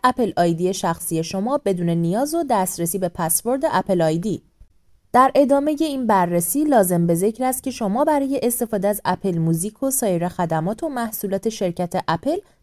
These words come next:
نیاز به اپل آی دی دارید که وارد آیکلود و اپ استور دستگاه خود کرده باشید. البته آموزش ساخت اپل آی دی رایگان در وبسایت سیبکده وجود دارد،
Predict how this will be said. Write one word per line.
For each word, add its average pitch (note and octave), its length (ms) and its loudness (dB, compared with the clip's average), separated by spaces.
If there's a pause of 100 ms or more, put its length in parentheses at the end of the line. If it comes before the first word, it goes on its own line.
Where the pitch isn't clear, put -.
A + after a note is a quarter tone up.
نیاز G3 360 2
به F#3 120 2
اپل F3 260 0
آی D#3+ 120 0
دی G#3+ 120 -4
دارید D#4 320 0
که C4+ 120 -2
وارد F3 600 2
آیکلود F#3 680 0
و G#3+ 260 4
اپ F3+ 180 0
استور F3+ 320 0
دستگاه E3+ 440 0
خود - 240 -4
کرده F3+ 340 2
باشید. C#3 320 -6 (320)
البته F#4 420 6
آموزش D4 400 0
ساخت C#4+ 300 0
اپل A3 300 2
آی E3+ 120 4
دی F#3+ 140 2
رایگان F3+ 460 4 (320)
در D4+ 260 8
وبسایت D#4 420 2
سیبکده F3+ 580 -2
وجود A#3+ 380 0
دارد، D3 320 2